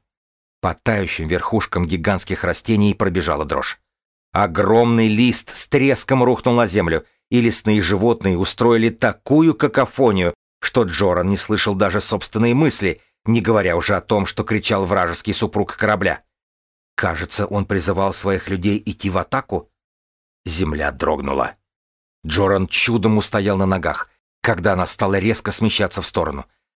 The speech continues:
Сейчас всё было совсем не так, как когда они с Ветрогодом призвали Тунира.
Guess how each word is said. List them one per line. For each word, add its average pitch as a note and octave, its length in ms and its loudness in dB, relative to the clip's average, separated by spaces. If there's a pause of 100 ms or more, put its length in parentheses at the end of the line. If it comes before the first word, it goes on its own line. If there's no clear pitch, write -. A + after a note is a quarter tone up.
Сейчас A#2 380 0
всё - 200 -2
было A2 180 2
совсем A2 340 0
не G#2+ 80 4
так, - 360 -4
как - 160 -4
когда F#2 320 -2
они F#2+ 240 0
с - 100 -2
Ветрогодом F#2 540 0
призвали F#2+ 380 0
Тунира. G#2+ 480 0